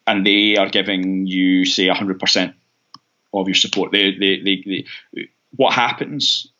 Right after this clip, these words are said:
um, when that takes place? And the thing is, I'm not saying this, um, just as a hypothetical situation. This is something which happens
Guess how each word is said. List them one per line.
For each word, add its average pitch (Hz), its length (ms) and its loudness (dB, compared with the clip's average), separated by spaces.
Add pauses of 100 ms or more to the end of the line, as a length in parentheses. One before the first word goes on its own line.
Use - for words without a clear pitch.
um, 95 720 -4
when 98 200 2
that 92 200 0
takes - 220 -4
place? - 460 -8
And 120 140 0
the 113 60 0
thing 117 160 2
is, 113 180 -4
I'm 113 100 -4
not 117 140 -2
saying 110 280 0
this, 98 360 -4 (300)
um, 95 240 0
just 101 200 -2
as 98 80 -4
a 95 40 -2
hypothetical 98 640 -2
situation. 127 560 0
This 101 160 -2
is - 80 -2
something 101 360 -6
which 101 120 -6
happens 110 640 -2